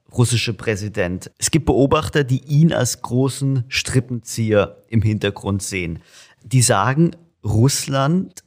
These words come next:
würde dort an der polnisch-belarussischen Grenze für Unruhen sorgen, weil das eigentliche Ziel Russlands sei,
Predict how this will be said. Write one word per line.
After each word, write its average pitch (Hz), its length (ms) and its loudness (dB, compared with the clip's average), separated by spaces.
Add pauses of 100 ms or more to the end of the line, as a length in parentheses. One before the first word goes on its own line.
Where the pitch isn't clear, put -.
würde 131 420 0
dort 117 600 0
an 127 240 0
der 127 440 0 (200)
polnisch-belarussischen 123 1600 0
Grenze 120 420 0
für - 220 -2
Unruhen 143 720 0
sorgen, 135 1040 0
weil 107 580 2 (300)
das - 540 -2
eigentliche 139 520 2
Ziel 127 400 -2 (160)
Russlands 120 1000 -4
sei, 101 640 2